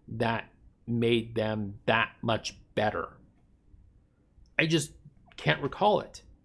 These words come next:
So for them to make this move, I think is pretty good on their part. It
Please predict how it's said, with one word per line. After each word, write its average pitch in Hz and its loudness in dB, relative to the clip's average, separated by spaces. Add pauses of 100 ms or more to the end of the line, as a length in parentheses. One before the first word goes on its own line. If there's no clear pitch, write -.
(1300)
So 117 8 (480)
for 143 4
them 160 6
to 214 4
make 175 4
this 147 0
move, 131 0 (120)
I 120 0
think 123 -4
is 110 0
pretty 127 -2
good 117 2
on 101 -6
their 101 -2
part. 160 -2 (880)
It - -4